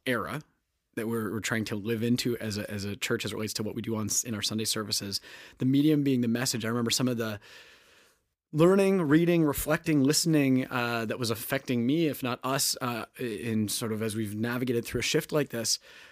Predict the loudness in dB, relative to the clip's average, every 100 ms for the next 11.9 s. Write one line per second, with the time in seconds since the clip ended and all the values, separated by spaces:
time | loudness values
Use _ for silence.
0 | -4 0 2 0 -2 -2 -4 0 0 2
1 | 2 2 0 0 -2 0 2 4 4 2
2 | -2 _ _ _ _ -4 0 0 0 0
3 | -2 -4 -14 -20 _ _ _ _ -4 -2
4 | 0 2 4 4 2 0 0 2 2 2
5 | 2 0 -2 -4 0 2 2 2 2 2
6 | 0 -4 -18 _ _ _ _ -18 -14 -12
7 | -10 -2 2 2 2 2 2 0 -2 -2
8 | -2 -2 -4 _ -20 -20 -20 -20 2 2
9 | 2 -4 -4 -2 -2 -2 -4 -4 -4 0
10 | 0 0 0 0 0 2 2 2 2 0
11 | 2 0 0 -2 0 0 2 2 0